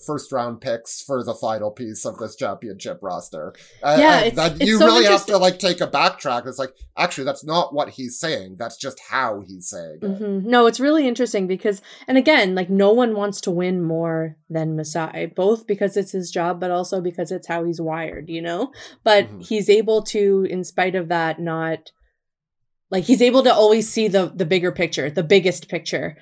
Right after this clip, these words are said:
Speaker 2: And that's something that <laughs> I don't think I could ever do. And I think it's really, it's what makes him so good at what he does.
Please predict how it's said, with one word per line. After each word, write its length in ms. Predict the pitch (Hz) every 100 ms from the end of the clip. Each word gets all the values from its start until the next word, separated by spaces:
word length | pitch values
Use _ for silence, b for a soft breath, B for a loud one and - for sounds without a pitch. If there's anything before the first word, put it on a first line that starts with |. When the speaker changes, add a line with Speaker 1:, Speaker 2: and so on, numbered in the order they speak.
| b -
Speaker 2:
And 340 | 185 175 175
that's 180 | 185 190
something 360 | 214 208 214 196
that 180 | 220 -
<laughs> 60 |
I 140 | 190 190
don't 280 | 202 196
think 200 | - 202
I 160 | 202 196
could 180 | 196 196
ever 240 | 185 202
do. 320 | 202 233 247
And 260 | 226 190 185
I 200 | 180 180
think 200 | 185 175
it's 280 | 180 - - -
really, 460 | 180 170 170 170 - _ _
it's 440 | - 156 - - -
what 240 | 160 160
makes 380 | 160 165 160 -
him 440 | 196 185 180 175 b b b b b _ _ _ _ -
so 360 | - - 240
good 200 | 240 240 214
at 120 | 196
what 140 | 202
he 100 | 196
does. 480 | 170 143 156 -